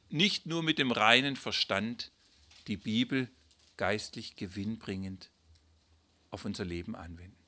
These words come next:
Gott hat uns den Verstand gegeben, wir wollen den absolut nicht abwerten. Ein erleuchteter Verstand eines Gläubigen ist etwas sehr Wertvolles.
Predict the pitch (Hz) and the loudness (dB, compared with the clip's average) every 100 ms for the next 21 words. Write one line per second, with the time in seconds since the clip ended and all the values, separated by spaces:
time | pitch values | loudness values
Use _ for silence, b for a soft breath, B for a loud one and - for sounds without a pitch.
0 | _ - 139 160 160 160 - 147 147 - | _ 2 4 4 4 4 2 2 0 4
1 | 147 147 147 123 143 208 202 147 135 139 | 4 4 2 8 8 8 6 6 8 8
2 | 131 131 175 - - 185 175 143 - 123 | 6 4 2 4 4 2 2 0 2 0
3 | - 160 156 151 - 123 120 113 113 170 | 2 2 2 0 0 0 2 4 6 6
4 | - 170 135 123 - 123 131 165 110 117 | 2 0 0 0 4 6 4 2 -2 0
5 | - - 110 117 139 127 117 123 117 113 | -2 2 4 4 0 -4 -6 -6 -6 -4
6 | - 208 226 202 165 - 98 - | 4 6 8 8 6 2 -10 -12